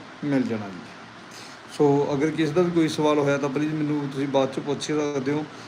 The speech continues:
ਇਸ ਵੀਡੀਓ ਥੱਲੇ ਕੁਮੈਂਟ ਕਰਕੇ ਪੁੱਛ ਲਿਓ, ਹੈ ਨਾ, ਠੀਕ ਹੈ ਜੀ। ਚਾਹ ਬਹੁਤ ਪੀਂਦੀ ਆ, ਚਾਹ ਤੁਸੀਂ ਬੰਦ ਹੀ ਕਰ ਦਿਓ। ਵੈਸੇ ਚਾਹ ਦਾ ਕੋਈ ਬੈਨੀਫਿਟ ਨਹੀਂ ਹੈਗਾ, ਜਿੰਨੀ ਤੁਸੀਂ ਚਾਹ ਦਿਨ ਦੇ ਵਿੱਚ ਪੀਂਦੇ ਹੋ ਤਾਂ ਉਹਦੀ ਜਗ੍ਹਾ 'ਤੇ ਤੁਸੀਂ ਜੇ ਗ੍ਰੀਨ ਟੀ ਤੁਸੀਂ ਪੀਣੀ ਸ਼ੁਰੂ ਕਰ ਦੋਗੇ ਨਾ, ਜਾਂ ਗ੍ਰੀਨ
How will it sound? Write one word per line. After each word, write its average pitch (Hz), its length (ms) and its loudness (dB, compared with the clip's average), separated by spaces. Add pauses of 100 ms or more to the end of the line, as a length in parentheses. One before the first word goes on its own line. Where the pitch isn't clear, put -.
(200)
ਇਸ 143 120 -2
ਵੀਡੀਓ 151 320 2
ਥੱਲੇ 151 180 2
ਕੁਮੈਂਟ 139 400 0
ਕਰਕੇ 139 260 0
ਪੁੱਛ 127 320 -4
ਲਿਓ, 127 160 2
ਹੈ 123 60 -2
ਨਾ, 135 160 0
ਠੀਕ 131 180 -2
ਹੈ 160 40 0
ਜੀ। 151 120 -4 (840)
ਚਾਹ 143 340 4
ਬਹੁਤ 131 420 0 (100)
ਪੀਂਦੀ 127 400 2
ਆ, 120 60 -8 (560)
ਚਾਹ 156 380 4
ਤੁਸੀਂ 170 400 2
ਬੰਦ 143 240 6
ਹੀ 165 60 4
ਕਰ 156 140 6
ਦਿਓ। 135 140 2
ਵੈਸੇ 147 200 2
ਚਾਹ 143 240 2
ਦਾ 156 80 4
ਕੋਈ 156 180 2
ਬੈਨੀਫਿਟ 143 440 2
ਨਹੀਂ 143 100 0
ਹੈਗਾ, 147 200 4
ਜਿੰਨੀ 151 240 2
ਤੁਸੀਂ 160 300 2
ਚਾਹ 147 320 4
ਦਿਨ 139 180 2
ਦੇ 143 80 2
ਵਿੱਚ 147 220 0
ਪੀਂਦੇ 139 320 0
ਹੋ 160 160 -2 (400)
ਤਾਂ 160 80 4
ਉਹਦੀ 156 320 2
ਜਗ੍ਹਾ 156 280 4
'ਤੇ 160 180 -6
ਤੁਸੀਂ 151 280 0
ਜੇ 151 140 0 (100)
ਗ੍ਰੀਨ 147 320 4 (100)
ਟੀ 147 240 4
ਤੁਸੀਂ 147 300 0
ਪੀਣੀ 151 220 2
ਸ਼ੁਰੂ 156 240 4
ਕਰ 151 200 2
ਦੋਗੇ 156 240 2
ਨਾ, 175 240 0 (580)
ਜਾਂ 151 180 6
ਗ੍ਰੀਨ 147 400 4